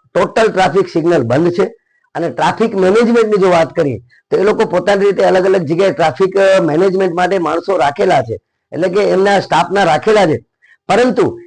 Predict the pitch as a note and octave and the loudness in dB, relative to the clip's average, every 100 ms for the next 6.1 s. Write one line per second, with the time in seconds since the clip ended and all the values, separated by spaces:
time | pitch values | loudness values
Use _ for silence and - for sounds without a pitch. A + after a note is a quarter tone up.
0 | - G#3 A#3+ C4 B3+ A#3+ B3 - A3 G3 | -4 0 2 2 2 2 2 2 0 0
1 | F#3+ G#3+ G#3+ A#2+ - _ D3+ C#3+ F#3+ G#3+ | -2 0 0 0 -6 _ -6 0 2 2
2 | G3+ G#3 D#3+ D#3 F#3+ D#3 A#2+ B2 F#3 G3+ | 2 0 0 0 -2 -4 -2 0 2 2
3 | E3+ C3+ A#2+ G2 _ _ A#2+ C#3 A2 D#3 | 0 -2 -4 -8 _ _ -6 -4 -2 0
4 | F#3+ G#3 F#3 D#3+ F#3 F3 F3 F3+ F#3 A#2+ | 2 2 2 2 0 0 0 0 0 -2
5 | C3 E3+ F#3 D#3 D#3+ F3+ B2 C3+ C3+ F#3 | 0 2 2 2 2 0 -2 -4 0 -2
6 | G3+ | -2